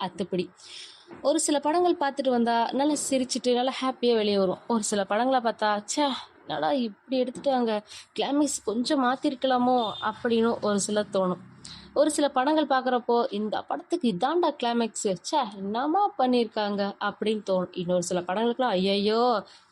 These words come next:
ஏன்டா வந்தோம், எதுக்குடா வந்தோம், நம்ம காசு போச்சே, நேரம் போச்சே" அப்படின்னு யோசிப்போம்.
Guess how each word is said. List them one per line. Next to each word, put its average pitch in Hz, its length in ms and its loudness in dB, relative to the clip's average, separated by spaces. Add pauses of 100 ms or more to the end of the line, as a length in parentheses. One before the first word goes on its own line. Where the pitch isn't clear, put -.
ஏன்டா 202 640 0
வந்தோம், 208 640 0
எதுக்குடா 202 600 0
வந்தோம், 214 600 -2
நம்ம 190 160 -2
காசு 180 520 -4
போச்சே, 208 380 0
நேரம் 196 480 0
போச்சே" 196 240 -2
அப்படின்னு 190 300 -2
யோசிப்போம். 185 400 -4